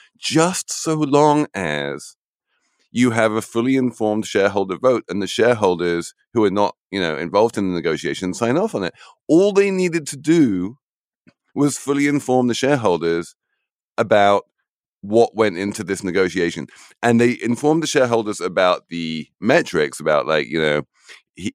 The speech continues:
the market cap needs to go up this much in order for him to get paid that much. But they didn't inform the shareholders about all of the conflicts and the way in which the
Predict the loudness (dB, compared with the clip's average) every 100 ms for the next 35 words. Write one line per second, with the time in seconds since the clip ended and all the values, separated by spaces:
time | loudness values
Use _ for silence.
0 | _ -6 0 2 2 -4 -6 -6 -4 -6
1 | -2 2 2 2 -4 -4 -2 -2 -4 -4
2 | -4 -6 -6 -8 -6 -6 -2 -2 0 0
3 | 0 -4 -6 -10 _ _ _ _ -2 0
4 | 0 0 2 2 0 -4 -2 -2 -2 -4
5 | -8 _ _ -4 0 2 0 0 -2 -4
6 | _ -4 2 4 2 2 0 0 -2 -2
7 | 0 0 -2 _ _ -12 -4 -4 -4 -2
8 | -2 -2 -8 -4 -2 -2 -2 -4 -4 -8
9 | -12 -6 -2 -2